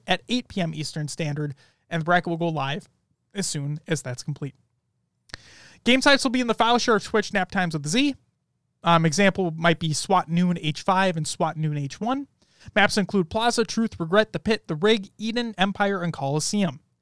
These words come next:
The rules to this, along for every other swat Nation tournament, are included in their rules page. You can check out the link. And for the eligibility restrictions, because it is a Challenger Series event,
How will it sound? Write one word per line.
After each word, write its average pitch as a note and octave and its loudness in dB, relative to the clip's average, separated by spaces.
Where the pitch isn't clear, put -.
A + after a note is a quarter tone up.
The E3+ -2
rules C4 6
to G#3 0
this, C4 2
along G3 2
for - -4
every A3+ 8
other G#3 8
swat G#3 4
Nation G3+ 2
tournament, A3+ 0
are E3+ 6
included F3+ 2
in E3 2
their D3 4
rules G3+ 0
page. A#3+ 2
You F3+ -4
can D#3 0
check F3 -2
out D#3+ 0
the D3 -4
link. G3 0
And G3 6
for F#3+ 0
the F#3 0
eligibility G#3 8
restrictions, F3 0
because E3 2
it D#3+ 2
is E3+ 2
a F3+ 2
Challenger A3+ 2
Series C#3 0
event, C3+ -2